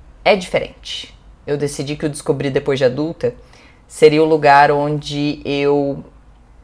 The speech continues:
traria a realidade do que é o ser adulto.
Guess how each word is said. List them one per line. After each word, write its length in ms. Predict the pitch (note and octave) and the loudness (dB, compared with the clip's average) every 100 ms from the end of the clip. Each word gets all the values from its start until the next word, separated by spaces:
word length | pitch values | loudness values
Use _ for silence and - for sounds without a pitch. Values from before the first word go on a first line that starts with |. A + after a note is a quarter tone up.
| - - _ - - _ - | -20 -20 _ -20 -20 _ -10
traria 300 | - F#3+ F#3 | 2 2 4
a 40 | G3 | 2
realidade 720 | G3+ G3 D#3+ - A#2 - - - _ _ _ - - _ _ - | 0 0 -4 -6 -8 -12 -16 -20 _ _ _ -20 -20 _ _ -20
do 160 | - D3 | -10 -8
que 140 | D3 | 0
é 80 | D3 | 2
o 60 | A#2+ | 2
ser 240 | - A#2+ | 0 -4
adulto. 520 | A2+ - - - - | -4 -10 -16 -18 -20